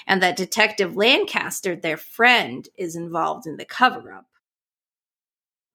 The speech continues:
Rollins finally admits to Rossi that Kyle was, quote,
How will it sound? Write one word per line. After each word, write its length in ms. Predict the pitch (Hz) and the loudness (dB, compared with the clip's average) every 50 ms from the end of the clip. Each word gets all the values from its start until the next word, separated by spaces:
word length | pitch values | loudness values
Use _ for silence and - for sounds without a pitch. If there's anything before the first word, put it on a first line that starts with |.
| _ _ - | _ _ 2
Rollins 480 | 220 233 262 302 330 339 349 320 330 | 4 6 6 6 6 6 4 2 0
finally 640 | - - - - 262 254 277 302 311 320 320 311 269 | -4 -2 2 4 6 6 6 6 4 2 2 4 2
admits 420 | 240 202 208 214 226 220 220 - | 2 2 2 0 -2 -2 -2 -4
to 140 | - - 208 | -6 -4 -2
Rossi 420 | 190 196 185 190 202 202 - 226 | 2 4 4 4 4 2 0 -2
that 160 | 208 208 220 - | -2 -2 -2 -2
Kyle 420 | - - 220 214 220 208 202 196 | 0 2 4 4 6 6 4 4
was, 220 | 190 190 185 - | 2 2 0 -2
quote, 540 | - - - - 196 185 180 180 180 - - | -4 -4 0 2 2 2 2 2 -2 -4 -8